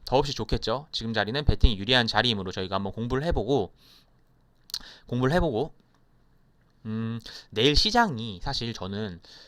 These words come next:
어, 여러분들은 좀 좋아하지 않으실 수 있지만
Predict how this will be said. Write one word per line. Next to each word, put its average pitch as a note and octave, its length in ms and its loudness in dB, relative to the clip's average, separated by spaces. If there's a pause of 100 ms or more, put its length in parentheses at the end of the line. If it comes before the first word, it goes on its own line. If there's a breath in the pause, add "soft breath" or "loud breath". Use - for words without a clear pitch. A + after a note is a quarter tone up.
(420 loud breath)
어, F2 520 -10 (200)
여러분들은 C3+ 480 2
좀 B2+ 200 -6 (1300)
좋아하지 C3+ 580 2
않으실 A#2+ 440 0
수 - 120 -8
있지만 G2+ 420 -2